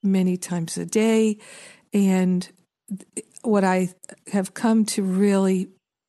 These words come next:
recognize is this spiritual inner work is good work if you can get it. And the thing that makes it, takes it from being painful, painful, painful,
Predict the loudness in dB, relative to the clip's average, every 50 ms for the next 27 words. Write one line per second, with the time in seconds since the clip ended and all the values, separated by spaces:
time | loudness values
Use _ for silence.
0 | _ -6 -2 0 0 0 -2 -4 -4 -2 -2 -2 0 -2 -2 -4 -4 -6 -6 -6
1 | -6 -8 -8 -10 -12 _ -20 -20 -20 -20 -20 -20 _ _ _ 0 2 2 2 2
2 | 0 -2 -4 -4 0 0 2 2 2 0 -2 -2 0 0 0 -2 -4 -2 -2 0
3 | 2 2 2 2 0 0 0 0 0 0 -2 -4 -10 -20 -20 _ _ _ _ _
4 | _ _ _ _ _ _ _ _ 0 2 2 2 0 -4 -8 -4 0 2 2 2
5 | 2 0 -2 0 0 0 0 -2 -4 -10 -14 -8 -6 -6 -4 -2 -2 -4 -4 -2
6 | -4 -4 -4 -4 -4 -4 -6 -6 -6 -6 -8 -10 -14 -18 -20 _ _ _ _ _
7 | _ _ _ -20 -20 -20 -20 -20 _ _ 0 2 2 4 2 0 0 -2 -2 0
8 | 0 2 0 0 -2 -4 -4 -2 0 2 2 2 2 0 -2 -2 0 0 2 2
9 | 0 0 -2 -4 -2 0 0 0 0 0 -2 -4 -6 -10 -10 -10 -12 _ _ _
10 | _ _ _ _ _ _ _ _ _ _ _ _ _ _ _ -20 -20 _ -4 0
11 | 0 2 2 0 -2 -2 -2 -4 -4 -2 0 0 2 2 2 2 2 2 2 2
12 | 2 0 0 -2 -4 -8 -14 _ -10 -4 -2 0 0 0 0 0 -2 -4 -2 -2
13 | 0 0 0 0 -2 -4 -6 -6 -8 -4 -4 -2 -2 -2 -4 -6 -10 -10 -8 -8
14 | -10 -12